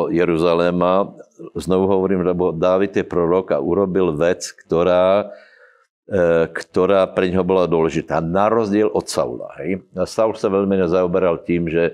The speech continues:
je nejaký boh, hej, ten sa zaoberal sebou, vlastnou rodinou, eh, svojim vlastným posílením kráľovstva. Ale Dávid vedel, že, že, eh, je dôležité to, čo si Boh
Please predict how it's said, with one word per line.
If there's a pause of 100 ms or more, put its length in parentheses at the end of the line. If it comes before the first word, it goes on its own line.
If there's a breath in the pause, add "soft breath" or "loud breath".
(160 loud breath)
je
nejaký
boh, (320)
hej,
ten
sa
zaoberal
sebou,
vlastnou
rodinou, (400 loud breath)
eh,
svojim
vlastným
posílením
kráľovstva. (400 soft breath)
Ale
Dávid
vedel,
že, (160)
že, (300)
eh, (260)
je
dôležité (720)
to,
čo
si
Boh